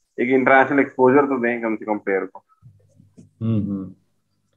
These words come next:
Speaker 2: पर राहुल त्रिपाठी को खिलाने का मतलब है कि कोहली के लिए और मुश्किल हो जाएगी, क्योंकि श्रेयस ने नंबर तीन की position already occupy सी कर ली है,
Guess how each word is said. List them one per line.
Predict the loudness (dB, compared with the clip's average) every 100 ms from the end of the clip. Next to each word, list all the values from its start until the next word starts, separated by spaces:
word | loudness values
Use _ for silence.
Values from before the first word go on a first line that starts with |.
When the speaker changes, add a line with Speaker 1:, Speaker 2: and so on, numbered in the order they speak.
| _
Speaker 2:
पर | 4
राहुल | 6 8 8
त्रिपाठी | 8 8 8 8
को | 8 6
खिलाने | 6 6 6
का | 6
मतलब | 4 4 6 8
है | 8
कि | 8 6
कोहली | 6 8 8
के | 10
लिए | 10
और | 8 8
मुश्किल | 6 4 6
हो | 8
जाएगी, | 8 8 8 6 6
क्योंकि | 6 8
श्रेयस | 6 6 8 8 8
ने | 8 8
नंबर | 6 6 4
तीन | 6 6 8
की | 6
position | 4 4 2 4 6
already | 6 6 8 8 8
occupy | 4 2 6 8 8
सी | 6
कर | 6 6
ली | 6 6
है, | 6 2